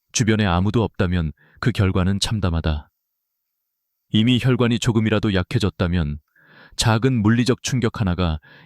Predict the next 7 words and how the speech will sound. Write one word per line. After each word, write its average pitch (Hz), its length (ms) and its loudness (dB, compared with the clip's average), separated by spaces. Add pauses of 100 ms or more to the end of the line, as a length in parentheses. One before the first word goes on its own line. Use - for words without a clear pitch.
예방책 107 480 2
없이 110 220 -2
치명적인 110 600 0
사고로 98 440 -2
직결될 98 560 -2
위험이 95 320 0
크며 78 460 -6